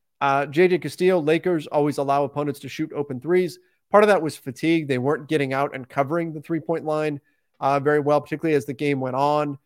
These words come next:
We saw LeBron miss a rotation too that wound up in, uh, an open three. I wanna say it was for Marcus Smart or someone like that." So it's something to keep an eye on. Overall, the Lakers defense has been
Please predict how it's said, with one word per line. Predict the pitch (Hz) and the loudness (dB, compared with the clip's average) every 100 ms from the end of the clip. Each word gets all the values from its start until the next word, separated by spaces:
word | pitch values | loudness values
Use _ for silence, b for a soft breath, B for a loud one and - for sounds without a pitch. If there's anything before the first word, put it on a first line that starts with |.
| _ _ | _ _
We | 135 | -4
saw | - 143 | 0 0
LeBron | 123 139 156 156 | 2 2 2 2
miss | 156 | -2
a | 160 | -2
rotation | 147 143 156 147 139 | -2 -2 -4 -4 -6
too | 151 147 | -2 0
that | 139 | 0
wound | 139 139 | -2 0
up | 143 139 | 0 0
in, | 135 135 131 | -2 -4 -6
uh, | 139 131 | -6 -4
an | 143 | -2
open | 139 143 127 | -4 -4 -8
three. | 131 135 | -4 -4
I | |
wanna | 127 127 | -4 -6
say | 135 | -6
it | |
was | 143 | -6
for | - | -8
Marcus | 127 127 131 - | -6 -6 -6 -12
Smart | - 127 127 | -4 -2 -2
or | 123 | -4
someone | - 127 123 | -6 -4 -6
like | 123 127 | -6 0
that." | 135 131 _ _ _ _ _ | 0 0 _ _ _ _ _
So | - 165 160 - _ _ _ | 2 4 4 -2 _ _ _
it's | 175 175 | 2 4
something | 226 226 | 4 4
to | 214 | 2
keep | 226 180 | 2 2
an | 147 | 2
eye | 143 170 | 4 2
on. | 185 | 2
Overall, | 170 165 175 180 | 0 4 6 6
the | 190 | 4
Lakers | 160 165 151 | 0 0 -4
defense | 127 151 151 151 | -2 -2 -2 -4
has | - 123 | -6 -4
been | 139 131 127 143 | -2 -2 -6 -10